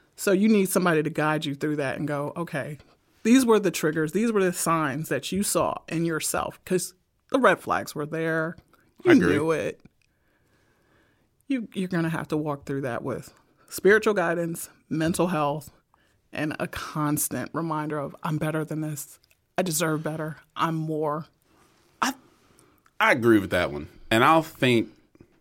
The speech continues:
Speaker 2: I'll think, I
Speaker 1: I hope
Speaker 2: think
Speaker 1: you always think.
Speaker 2: <laughs>
Speaker 1: Don't not think.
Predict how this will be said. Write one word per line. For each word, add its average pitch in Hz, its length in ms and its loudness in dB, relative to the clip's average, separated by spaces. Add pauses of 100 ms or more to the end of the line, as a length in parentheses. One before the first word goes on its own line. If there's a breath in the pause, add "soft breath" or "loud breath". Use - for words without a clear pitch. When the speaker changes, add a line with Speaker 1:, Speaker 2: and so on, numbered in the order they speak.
(440)
Speaker 2:
I'll 85 180 -4
think, 80 400 -8 (200)
I - 200 4
Speaker 1:
I 196 140 4
hope 170 160 6
Speaker 2:
think 147 140 8
Speaker 1:
you - 140 6
always - 400 10 (120)
think. 156 340 4
Speaker 2:
<laughs> - 60 -4
Speaker 1:
Don't 156 720 2
not 196 300 4
think. 151 420 -2